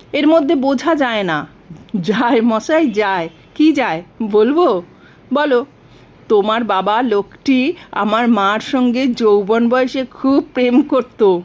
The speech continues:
অতুল প্রীতির হাত থেকে হাত ছাড়িয়ে নিয়ে লাফ মেরে উঠল,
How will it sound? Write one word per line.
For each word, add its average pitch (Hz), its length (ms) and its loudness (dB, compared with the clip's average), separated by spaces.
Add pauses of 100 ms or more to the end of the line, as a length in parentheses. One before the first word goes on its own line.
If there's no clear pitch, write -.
(800)
অতুল 277 420 0
প্রীতির 240 440 -4
হাত 214 220 -6 (120)
থেকে 233 280 0
হাত 208 220 -4 (100)
ছাড়িয়ে 214 280 -2
নিয়ে 233 200 2
লাফ 202 420 -2
মেরে 190 220 -2
উঠল, 165 340 -4